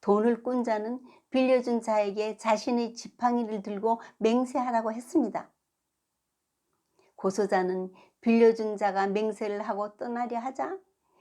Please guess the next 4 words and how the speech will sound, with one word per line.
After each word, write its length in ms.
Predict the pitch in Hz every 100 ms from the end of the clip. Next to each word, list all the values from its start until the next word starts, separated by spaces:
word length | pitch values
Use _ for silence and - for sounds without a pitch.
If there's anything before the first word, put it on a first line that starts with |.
| _ -
지팡이를 640 | 196 - 226 202 196 190
보자고 440 | 214 202 196 190
하여 360 | 190 233 269 370 _ _ _ _ _ _ _ _ _ _ _ _ _ _ _ _ _ _ _ _ _ _ _ _ _ _ _ _ _ _ _ _
지팡이를 720 | - - 214 202 196 190 180